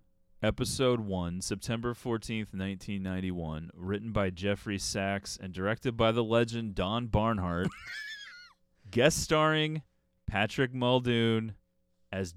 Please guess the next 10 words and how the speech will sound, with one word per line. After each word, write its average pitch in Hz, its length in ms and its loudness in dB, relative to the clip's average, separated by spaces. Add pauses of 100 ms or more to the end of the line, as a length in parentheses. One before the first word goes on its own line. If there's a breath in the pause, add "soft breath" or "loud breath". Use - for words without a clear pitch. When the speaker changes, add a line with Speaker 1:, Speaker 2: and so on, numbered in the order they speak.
Speaker 1:
Jeff. 98 680 -2 (100)
Speaker 2:
That 147 160 2
is 170 140 2
something 123 580 -4
that 110 240 -2 (140)
I 120 140 -2
don't 120 220 2
know 110 440 4 (400)
how - 120 -2
much - 360 -6